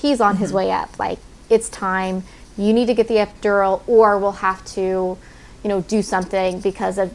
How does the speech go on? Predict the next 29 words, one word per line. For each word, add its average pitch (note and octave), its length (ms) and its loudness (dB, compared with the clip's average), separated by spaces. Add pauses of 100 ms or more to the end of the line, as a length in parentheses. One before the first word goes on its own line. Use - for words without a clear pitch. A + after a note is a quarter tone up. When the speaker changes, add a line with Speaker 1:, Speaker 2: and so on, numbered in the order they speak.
(120)
Speaker 1:
your G3 140 -2
blood F#3+ 280 -4
pressure." - 520 -12 (340)
Um, E3+ 160 -8
Speaker 2:
Mm, F3 220 -2
Speaker 1:
you A#2+ 60 -10
know. - 100 -4
Speaker 2:
okay. D#3+ 220 -2 (720)
Speaking D4+ 360 2
of D4+ 180 4 (180)
epidurals D#3+ 800 0
and D#3 560 -6
using E3+ 200 -6
the E3 80 -4
Foley D3+ 260 0
catheter D#3 440 0
and D#3 60 -2
everything, D#3 680 -6
did G3+ 160 -2
you C#4 100 0
have, G#3 480 4
I - 80 -10
mean, D#3+ 300 -6
everyone C4+ 240 2
kinda G3 180 4
has F3+ 140 4
a F3 60 0
general D#3+ 400 2
idea, D3+ 280 2